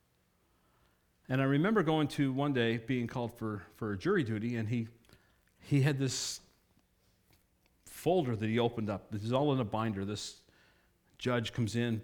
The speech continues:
big black robe, and he's got this big binder under his arm, and he plunks it down, and he opens it up, and he goes through it, and I'm thinking, "Wow, that's intimidating." Can you imagine what it's going to be like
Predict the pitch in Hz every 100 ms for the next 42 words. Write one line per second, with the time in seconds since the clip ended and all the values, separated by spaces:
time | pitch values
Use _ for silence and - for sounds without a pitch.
0 | - 127 120 117 - 120 117 113 123 117
1 | 104 107 147 143 110 120 127 123 123 120
2 | 120 113 117 117 110 - _ _ - 160
3 | 160 139 123 123 123 113 120 131 120 117
4 | 110 110 110 104 120 104 101 104 101 -
5 | - _ _ _ _ _ _ - 120 110
6 | 110 - - 101 90 90 107 - _ -
7 | - _ _ _ _ _ _ _ - _
8 | _ _ - 139 180 247 202 196 151 135
9 | 131 - 135 127 131 123 110